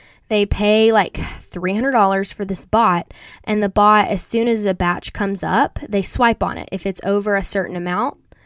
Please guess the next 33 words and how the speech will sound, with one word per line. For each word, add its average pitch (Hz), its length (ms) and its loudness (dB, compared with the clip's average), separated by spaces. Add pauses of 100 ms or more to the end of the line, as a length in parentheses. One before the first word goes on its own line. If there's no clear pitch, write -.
(300)
and 214 120 0
that 202 100 -4
person 214 240 -2
automatically 196 420 -2
gets 190 220 -4
that - 220 -6
batch, 190 480 0 (840)
and 190 400 -2
the 190 80 0
bot 196 300 2
did 190 120 0
it 185 120 -4
faster 190 440 -4
than 185 360 -6
a 196 60 -8
human, 185 380 -6
like, - 220 -12 (240)
possibly 185 540 -4
could. 196 320 -4
So 190 180 -6
it's - 240 -12
really, 220 220 -2
like, 190 160 -6
a 185 40 -8
really 185 400 -4
unfair 190 440 -4
advantage 185 500 -4
for - 80 -8
you 190 100 -4
to 185 80 -8
get - 200 -10
the - 60 -12
high-paying 175 880 -6